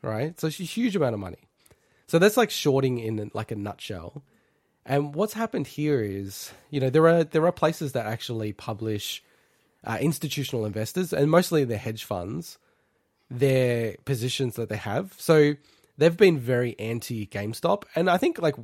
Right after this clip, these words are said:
we're all on the same page. Like, we probably don't think GameStop's gonna exist in ten years. And then even, like, E B Games, I'm not sure if it's gonna exist in ten years' time, right? And we'll get to E B Games shortly. But these short sellers have basically said, "We're,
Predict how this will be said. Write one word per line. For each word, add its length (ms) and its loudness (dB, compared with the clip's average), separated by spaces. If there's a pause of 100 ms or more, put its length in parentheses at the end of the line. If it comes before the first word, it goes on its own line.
we're 260 6
all 160 6
on 100 2
the 60 -4
same 180 -2
page. 400 -6
Like, 180 -8
we 60 -2
probably 260 -4
don't 200 2
think 160 -4
GameStop's 460 -4
gonna 180 -4
exist 400 -8
in 100 -6
ten 220 -6
years. 360 -14 (840)
And 140 2
then 160 6
even, 260 0
like, 160 0
E 100 -2
B 160 4
Games, 240 -4
I'm 100 -2
not 140 2
sure 140 0
if 100 -2
it's 100 -8
gonna 180 -6
exist 320 -10
in 100 -8
ten 200 -10
years' 320 -14
time, 220 -10 (100)
right? 200 -6 (1000)
And 140 0
we'll 80 2
get 160 2
to 100 -2
E 60 -4
B 160 -6
Games 260 -10
shortly. 440 -12 (800)
But 300 2 (460)
these 180 2
short 340 -2
sellers 600 -2
have 160 -6
basically 420 2
said, 380 -4
"We're, 160 4